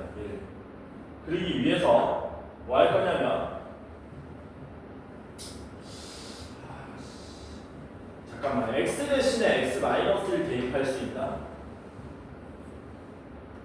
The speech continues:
X 대신에 X 마이너스 일을 대입은 할 수 있거든?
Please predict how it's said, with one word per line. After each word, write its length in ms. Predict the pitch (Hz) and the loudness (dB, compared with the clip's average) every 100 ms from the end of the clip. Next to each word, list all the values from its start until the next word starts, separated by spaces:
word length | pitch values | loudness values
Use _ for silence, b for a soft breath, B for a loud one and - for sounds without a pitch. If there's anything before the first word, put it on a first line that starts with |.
| - - - - - - - - - - - - - - - - - - | -14 -14 -14 -14 -14 -14 -14 -14 -14 -14 -14 -14 -14 -14 -14 -14 -12 -2
X 340 | 214 220 226 | 0 0 8
대신에 680 | 214 214 208 202 190 185 185 | 12 12 10 6 8 8 6
X 300 | - - 170 | 2 -2 -2
마이너스 680 | - - 131 151 151 151 147 | 0 2 2 2 2 0 -2
일을 380 | 139 139 139 - | 0 2 0 0
대입은 400 | 180 208 208 - | 2 6 6 6
할 120 | - | 6
수 160 | - - | 4 -2
있거든? 560 | - 127 160 - - | -2 0 0 -2 -8